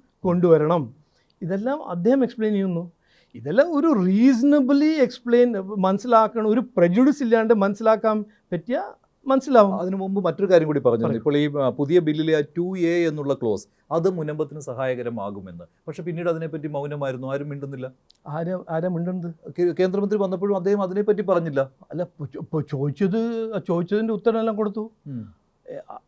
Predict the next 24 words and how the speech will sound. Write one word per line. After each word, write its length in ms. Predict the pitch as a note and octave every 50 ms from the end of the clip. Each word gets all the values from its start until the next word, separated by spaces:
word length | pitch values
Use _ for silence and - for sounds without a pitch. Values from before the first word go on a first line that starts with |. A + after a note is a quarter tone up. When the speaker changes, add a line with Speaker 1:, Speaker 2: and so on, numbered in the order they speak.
| -
Speaker 1:
എൻ-, 220 | D#3 D3+ F3 G3+ - -
എന്താ 360 | D3+ F3 G#3+ B3 B3+ A3 D3
ഇഷ്യൂ 360 | D3+ D#3+ C#3+ - - D4+ D4
എന്താ? 300 | C4+ A#3+ F3+ C#3+ G#2+ G#2 - _ _ -
എ, 240 | C3 D#3 - C#3+ C#3 - _ E3
ബില്ല്, 720 | D3+ C3 B2+ E3+ F#3 F#3+ A3 B3+ C#4 D#4 D#4 D#4+ E4 - - _ _ _ _ _ _ _ _ _ -
ബില്ല് 600 | C#3+ C#3 E3 A3 A#3+ C4+ E4 E4+ E4+ E4+ E4 - - _ _ -
അദ്ദേഹം 460 | G3+ G3+ F#3 A3 A#3 A#3 B3 B3 G#3+
പറഞ്ഞു 640 | G#3 G3 G3 G3 G#3 G#3+ G#3+ A3 A3+ A#3+ - - - _ -
മുനമ്പത്തെ 640 | F3 E3 D#3 E3+ F#3 G3 G#3 G#3 G#3 G3+ G#3 A3 A3
ജനങ്ങളുടെ 840 | G#3+ F#3 F#3+ F3+ F#3 F#3 F#3+ F#3+ F#3+ G3 F#3+ G3 F#3+ G3 G3+ G3+ G3 -
പ്രശ്നങ്ങളെ 400 | - D#3 C#3+ - F3+ F3 F3 F3
പരിഹരിക്കും 760 | F3 F3 E3+ D3+ D3+ D3 D3 C#3 C#3+ C#3 C#3+ - D3+ A#2+ G2 - _ _ _ _ _ _ _ _ _ -
എന്ന് 100 | B3+ C4
ഭയങ്കര 400 | G#3 G3+ C4 C#4+ D4 D4+ E4 C#4+ - C4+
ക്ലിയർ 180 | C4 C#4 D4
ആയിട്ട് 160 | D4 D4 B3+
പറഞ്ഞില്ലേ? 440 | A3+ A3+ F#3+ F3 E3 D3 C3+ A#2 - - _ _ _ F#3
അദ്ദേഹം 340 | G#3 G#3 C#4 D#4+ E4+ D#4+
തന്നെ 140 | D#4+ D4+ C#4
പറഞ്ഞില്ലേ? 280 | A#3 G3 F#3 E3+ D3+ D#3
ഞാൻ 240 | E3 F3+ A3 C#4 D4
മാത്രമല്ല 360 | D4 C#4+ D4 C#4+ C#4 C4 B3
പറഞ്ഞല്ലോ, 340 | A#3+ A#3 A3+ A3+ A3 A3+